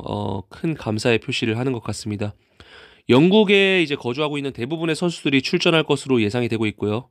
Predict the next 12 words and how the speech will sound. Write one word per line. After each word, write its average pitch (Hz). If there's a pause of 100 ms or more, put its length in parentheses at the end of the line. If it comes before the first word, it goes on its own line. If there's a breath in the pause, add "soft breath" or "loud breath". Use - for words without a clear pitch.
(720 loud breath)
마크 120
헥터는 165
지금 123
사진 160
속에 156
없지만은, 120 (260)
어, -
출전이 139
확정된 156
것으로 110
알고 104
있습니다. 101